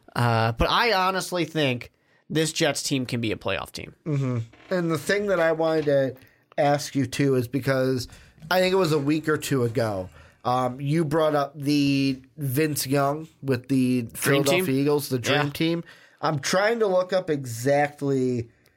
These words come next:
Speaker 2: what he said here. So this was
Speaker 1: The Jets
Speaker 2: Mar-
Speaker 1: are not a dream team, if that's what you're trying to ask.
Speaker 2: No, but Mark Sanchez on, did you see what he said on, um,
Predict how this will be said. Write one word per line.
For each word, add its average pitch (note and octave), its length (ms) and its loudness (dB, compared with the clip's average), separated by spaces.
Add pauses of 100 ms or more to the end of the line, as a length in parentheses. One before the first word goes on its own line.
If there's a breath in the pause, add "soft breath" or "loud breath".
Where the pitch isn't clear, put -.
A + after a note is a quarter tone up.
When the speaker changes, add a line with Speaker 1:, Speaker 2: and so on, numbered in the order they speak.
(180 soft breath)
Speaker 2:
what C3+ 320 0
he C3 80 2
said C3 400 0
here. A2+ 260 0
So D3+ 180 -2
this F#3+ 260 -2
was E3+ 600 2 (140)
Speaker 1:
The D3+ 160 2
Jets E3+ 220 2
Speaker 2:
Mar- F3 120 4
Speaker 1:
are D#3+ 40 0
not D3 180 0
a - 20 -6
dream A#2 300 -4
team, G#2 140 -8
if F2 100 -10
that's F#2+ 160 -6
what F#2+ 80 -6
you're F2 80 -8
trying E2 180 -6
to E2 60 -4
ask. E3+ 160 0
Speaker 2:
No, D#3+ 180 2
but C#3+ 200 -2
Mark F#3 300 0
Sanchez E3 600 0
on, C#3 220 0
did C3 120 -8
you D#3+ 100 0
see F#3 200 -4
what F3 160 -2
he D#3+ 260 0
said D#3+ 320 0
on, D#3 380 0 (320 soft breath)
um, C#3 720 0